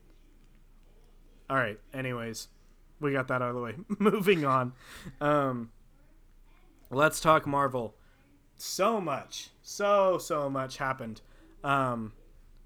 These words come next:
where do we even begin? Disney Plus, I guess we'll, we'll keep talking about Disney Plus. So we know that the, the first Disney Plus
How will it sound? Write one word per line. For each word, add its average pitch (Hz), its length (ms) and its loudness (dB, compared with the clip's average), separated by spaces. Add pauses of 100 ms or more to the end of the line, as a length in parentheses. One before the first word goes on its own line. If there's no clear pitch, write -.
(420)
where 143 300 -2
do 185 120 0
we 160 140 0
even 151 420 -2
begin? 131 520 -2 (480)
Disney 160 360 -2
Plus, 143 420 -2
I 139 100 -2
guess 131 300 -2
we'll, 127 340 -2
we'll 131 140 -4
keep 143 220 -6
talking 139 260 -4
about 127 220 -6
Disney 127 260 -6
Plus. 120 480 -8 (1200)
So 147 580 2 (360)
we 151 220 0
know 160 300 6
that 165 200 2
the, 143 440 6
the 135 120 0
first 165 600 0
Disney 151 340 -2
Plus 143 640 -2